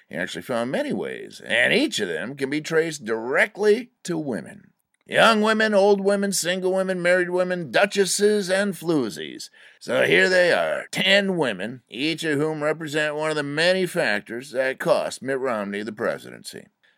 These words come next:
Newly elected U S Senator Elizabeth Warren from Massachusetts, where the former governor lost by twenty-three points,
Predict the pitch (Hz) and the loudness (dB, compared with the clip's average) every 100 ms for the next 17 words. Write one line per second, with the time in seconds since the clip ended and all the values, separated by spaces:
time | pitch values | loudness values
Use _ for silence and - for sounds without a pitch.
0 | _ - 139 202 202 190 180 175 208 269 | _ -4 2 4 4 4 4 2 -2 -10
1 | 220 123 135 139 - 160 143 156 247 113 | -6 0 2 2 0 -2 -4 -6 -6 -2
2 | 104 90 110 110 120 131 156 156 151 151 | -4 -4 -8 -2 0 0 -4 -8 -8 -2
3 | 139 127 - 135 - 185 170 - - - | 0 0 -2 -8 -2 0 -2 -8 -10 -12
4 | _ - _ - 139 151 147 190 240 226 | _ -20 _ 0 2 2 0 2 4 4
5 | 214 185 233 262 139 123 233 - 123 127 | 4 4 4 4 2 -2 -4 -4 -2 -2
6 | 139 - 127 131 - 147 139 131 - 135 | -2 0 0 0 -6 -4 -2 -4 -6 -6
7 | 127 - 135 107 67 - - | -6 -6 -6 -6 -6 -12 -16